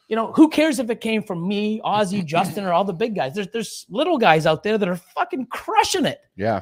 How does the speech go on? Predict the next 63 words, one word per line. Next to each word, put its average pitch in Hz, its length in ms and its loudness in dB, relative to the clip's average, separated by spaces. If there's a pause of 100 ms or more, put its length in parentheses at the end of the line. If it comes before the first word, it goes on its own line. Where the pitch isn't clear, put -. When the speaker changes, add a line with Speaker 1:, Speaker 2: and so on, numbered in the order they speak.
Speaker 2:
<laughs> - 100 -20
It's, 117 440 -8
I 269 60 6
Speaker 1:
And, 269 80 4
Speaker 2:
mean, 262 80 6
Speaker 1:
and 285 100 4
they're, 359 240 6
they're 339 160 4
not 370 180 8
Speaker 2:
it's, 185 80 4
Speaker 1:
crushing 285 240 4
it. 214 40 10
Speaker 2:
it's - 120 2
coming 180 180 0
from 131 160 -8
everywhere, 123 440 -2
man. 110 120 -4
Speaker 1:
It's 320 120 2
Speaker 2:
I'm - 80 -2
Speaker 1:
coming 403 160 6
Speaker 2:
telling 285 60 0
Speaker 1:
from 311 100 4
Speaker 2:
you, 320 80 10
it's, 392 80 2
Speaker 1:
everywhere, 175 380 4
Speaker 2:
yeah. 160 100 -2
Speaker 1:
you 240 80 6
know? 285 160 2
There's 247 220 2
guys 277 280 0
investing 294 560 -2
money, 226 380 2
and 190 120 -6
two 294 200 -6
years 285 280 -4
later, 254 280 0
after 220 240 -2
hard 208 320 0
time 226 240 -4
and 214 100 -4
work, 277 240 -2 (320)
wow, 240 180 0 (160)
can, 269 160 -6
can 294 120 -8
I 381 60 -8
read 254 220 -8
this? - 360 -16
Speaker 2:
Yeah, 151 140 -6
sure. 135 340 -14
Let's 107 100 -20
do 151 140 -14
it. - 100 -12
Speaker 1:
So 254 80 -6
I 254 80 -2
got 330 220 -2
this 311 160 -6
this - 120 -12
morning. 240 360 -6 (120)
Remember, 247 300 -10 (300)
Matt? 262 240 -6 (120)
We 208 120 -4
were 180 80 -2
walking, 226 340 -2